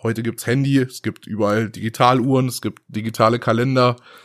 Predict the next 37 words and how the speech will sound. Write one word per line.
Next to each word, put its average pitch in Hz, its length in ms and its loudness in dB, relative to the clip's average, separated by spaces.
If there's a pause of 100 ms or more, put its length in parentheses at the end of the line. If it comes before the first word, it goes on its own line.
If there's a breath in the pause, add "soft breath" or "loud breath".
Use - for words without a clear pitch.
(220 loud breath)
Also 117 160 -4
es 117 100 -6
gibt 127 160 -2
ganz 123 240 2
viele 131 180 2
Möglichkeiten, 135 580 2
sich 120 180 -10
da 135 100 2
entsprechend 117 460 -2
benachrichtigen 107 540 -4
zu - 100 -4
lassen. 127 300 2
Aus 120 140 -2
meiner 120 180 0
persönlichen 127 560 0
Erfahrung 143 560 4
zum 165 180 -2
Beispiel 151 580 2 (400 loud breath)
mit, 113 300 0
äh, 104 240 -4
Flüchtlingen 156 480 0
aus 139 140 0
arabischen 117 420 2
Ländern, 151 320 2
die 135 100 -2
hier 117 200 2
frisch - 260 -4
angekommen 139 480 0
sind, 156 220 0
da 127 60 2
hab 110 80 2
ich - 100 -10
beruflich 117 400 -6
häufig 113 300 -2
mit 117 140 -6
zu - 120 -12
tun, 123 400 -4